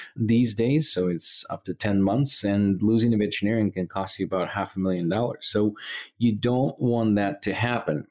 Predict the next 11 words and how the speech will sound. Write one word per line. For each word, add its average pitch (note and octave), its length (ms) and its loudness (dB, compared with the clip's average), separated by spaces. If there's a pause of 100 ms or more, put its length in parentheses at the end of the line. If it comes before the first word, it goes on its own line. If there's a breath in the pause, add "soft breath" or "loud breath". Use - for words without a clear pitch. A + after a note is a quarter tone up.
(200)
So A#2 280 0
therefore, B2+ 640 2
we C3 340 4
also B2 500 0
recommend G#2+ 580 2
this G2 100 0
process A2 460 -4
between A#2 380 0
the A#2 80 4
integration G2 640 0
and F#2 200 0